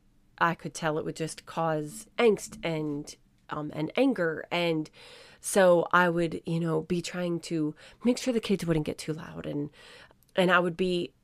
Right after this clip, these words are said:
honestly, I'm, I'm going to be honest, I essentially felt like I was constantly walking on eggshells, just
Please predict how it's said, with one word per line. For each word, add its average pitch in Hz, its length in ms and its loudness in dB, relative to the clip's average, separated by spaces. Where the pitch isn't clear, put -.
honestly, 190 720 2
I'm, 190 200 4
I'm 247 200 4
going 311 220 2
to - 100 -6
be 190 100 2
honest, 220 400 0
I 180 220 4
essentially 180 460 -6
felt - 200 -6
like 165 160 -4
I - 20 -2
was - 120 -6
constantly - 420 -6
walking 160 380 -4
on 156 100 -4
eggshells, - 580 -10
just 190 460 2